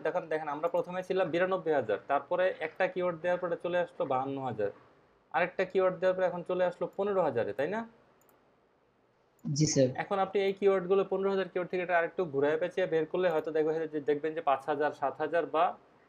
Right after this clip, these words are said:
Speaker 1: আট হাজারের মধ্যে চলে আসে, এমনকি দুই হাজারের মধ্যে চলে আসতে পারে। So এরকম কম competitive যে কিওয়ার্ডগুলো, ওরকম আপনি আটটা, দশটা,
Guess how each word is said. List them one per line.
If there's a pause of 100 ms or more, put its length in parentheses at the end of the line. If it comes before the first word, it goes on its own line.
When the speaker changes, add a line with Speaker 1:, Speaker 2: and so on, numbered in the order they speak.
Speaker 1:
আট
হাজারের
মধ্যে
চলে
আসে,
এমনকি
দুই
হাজারের
মধ্যে
চলে
আসতে
পারে।
So
এরকম (100)
কম
competitive
যে
কিওয়ার্ডগুলো,
ওরকম
আপনি
আটটা,
দশটা,